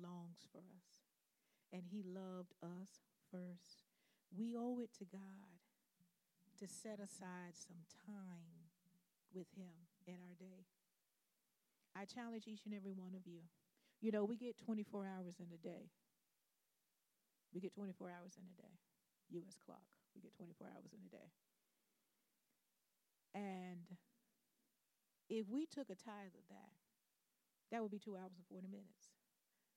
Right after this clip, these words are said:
Most people can't contem-, contemplate two hours and forty minutes of studying God. But I challenge you, twenty-four minutes,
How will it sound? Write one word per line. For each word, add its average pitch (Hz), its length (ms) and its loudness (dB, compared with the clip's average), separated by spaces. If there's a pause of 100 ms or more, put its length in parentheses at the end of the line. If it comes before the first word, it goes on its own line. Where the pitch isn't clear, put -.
(280)
Most 220 240 6
people 202 220 2
can't 185 260 -4
contem-, 185 480 -6 (220)
contemplate 180 580 -4 (140)
two 196 120 2
hours 175 300 -2
and 170 160 -10
forty 175 240 2
minutes 165 300 -12
of 165 80 -10
studying 160 460 -8
God. - 260 -12 (520)
But 240 120 2
I 240 80 2
challenge 208 640 2
you, 170 80 -6 (440)
twenty-four 254 680 2
minutes, 214 720 2